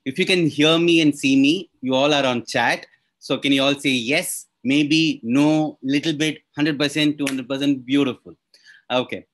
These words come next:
So, um, namaste, namaskara, vanakkam, kem cho, kaise ho? So wherever, whichever part of India you are, um, uh, I might not speak your language, but I will speak to you from the heart.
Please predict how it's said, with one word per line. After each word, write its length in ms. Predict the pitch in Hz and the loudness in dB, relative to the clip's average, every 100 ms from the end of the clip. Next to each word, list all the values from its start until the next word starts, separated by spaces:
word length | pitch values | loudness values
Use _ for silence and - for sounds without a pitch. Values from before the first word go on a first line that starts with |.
| _ _ _ | _ _ _
So, 480 | - - 147 143 139 | -12 -2 0 2 2
um, 280 | 131 131 139 _ _ 135 | 2 0 -4 _ _ -2
namaste, 340 | 165 175 190 | -2 0 0
namaskara, 580 | 165 147 160 156 156 156 | 0 -2 0 0 2 2
vanakkam, 640 | 135 139 147 156 147 147 147 | 2 -2 -2 0 2 2 0
kem 280 | 139 139 | 0 0
cho, 380 | 139 151 147 127 - _ _ 135 | 0 -2 -2 -4 -10 _ _ -8
kaise 240 | 135 147 | -2 -2
ho? 280 | 139 135 131 | 0 -2 -4
So 160 | 143 | -6
wherever, 320 | 131 139 151 160 | -2 0 0 -2
whichever 320 | 147 165 139 | -2 -2 -2
part 180 | 147 143 | -2 -2
of 140 | 143 | -4
India 260 | 131 131 135 | -4 -2 -2
you 240 | 135 123 | -4 -4
are, 200 | 120 127 - _ _ | -4 -4 -8 _ _
um, 580 | 117 117 117 117 117 113 _ - | -8 -4 -4 -4 -8 -14 _ -10
uh, 320 | 120 120 117 - _ _ - | -8 -6 -8 -12 _ _ -12
I 160 | 127 139 | -6 -4
might 220 | 135 135 | -4 -2
not 200 | 139 139 | -4 -4
speak 220 | - 156 | -6 -4
your 100 | 160 | -2
language, 460 | 135 131 135 139 131 | -2 -2 -4 -6 -8
but 240 | 123 120 - 120 | -6 -6 -8 -12
I 60 | |
will 120 | 127 143 | -10 -10
speak 300 | - 139 - _ | -8 -10 -10 _
to 60 | 139 | -12
you 160 | 135 131 | -12 -10
from 200 | 131 131 | -10 -10
the 140 | 123 - | -12 -18
heart. 220 | 98 90 | -18 -18